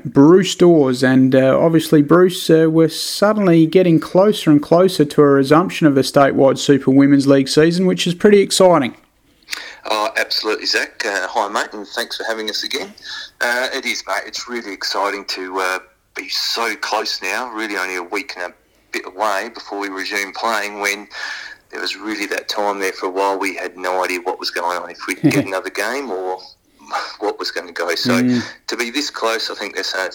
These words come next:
Speaker 2: L have done a good job to, um, put us in this position to get back out in the field.
Speaker 1: Yeah, it certainly is exciting, and, uh,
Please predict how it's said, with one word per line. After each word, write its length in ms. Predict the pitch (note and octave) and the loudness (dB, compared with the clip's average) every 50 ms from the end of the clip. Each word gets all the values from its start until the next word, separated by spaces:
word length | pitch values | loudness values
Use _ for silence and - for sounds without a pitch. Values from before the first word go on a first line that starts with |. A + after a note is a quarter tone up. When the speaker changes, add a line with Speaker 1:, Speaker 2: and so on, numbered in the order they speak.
| - | -6
Speaker 2:
L 80 | F#2 F2+ | -6 -6
have 80 | F2+ - | -6 -6
done 160 | - F#2 F2+ | -8 -8 -8
a 60 | F2 | -8
good 240 | F2 - F#2+ F#2 _ | -10 -12 -16 -14 _
job 300 | - - F2+ F2+ F2+ - | -8 -4 -4 -4 -4 -6
to, 260 | - - F2+ F2+ F2 | -10 -8 -8 -6 -4
um, 240 | F2 F2+ F2+ F2 F2 _ _ _ _ _ _ _ _ - _ - _ _ _ _ - | -4 -4 -4 -6 -12 _ _ _ _ _ _ _ _ -16 _ -16 _ _ _ _ -12
put 140 | - - | -8 -6
us 140 | G#2 - - | -6 -6 -6
in 80 | G2 F#2 | -8 -8
this 160 | F#2 F2 - | -8 -8 -8
position 460 | - - F#2 - F#2 - - F2+ F2 | -8 -10 -8 -8 -6 -6 -8 -10 -10
to 140 | E2+ - F#2 | -10 -10 -10
get 280 | F2+ _ - F2+ - - | -10 _ -8 -8 -6 -6
back 240 | F2+ F2 F2 - | -8 -8 -6 -8
out 120 | F#2 F2+ E2 | -8 -8 -8
in 60 | - | -10
the 40 | - | -16
field. 380 | - - - F2+ F2 D#2+ - - - _ _ _ _ _ _ _ | -16 -12 -10 -8 -8 -10 -12 -16 -20 _ _ _ _ _ _ _
Speaker 1:
Yeah, 240 | - A#2+ A#2 A#2 A2+ | -2 -2 0 0 0
it 240 | A2+ A2+ A#2+ - | -2 -2 -4 -6
certainly 420 | - - C3+ A#2+ A2+ A2 A2+ A#2 A#2+ | -4 -2 -2 -2 -2 -2 -2 -2 -2
is 120 | A#2+ A#2 | -2 -2
exciting, 680 | A#2+ A2+ - - - B2+ A#2+ A#2+ B2 B2 B2 B2 B2 B2 | -4 -6 -6 -6 -2 0 2 2 2 2 2 0 0 0
and, 240 | A#2+ A#2+ A#2+ A#2+ A#2+ | 0 0 -2 0 0
uh, 160 | B2 B2 | -2 -2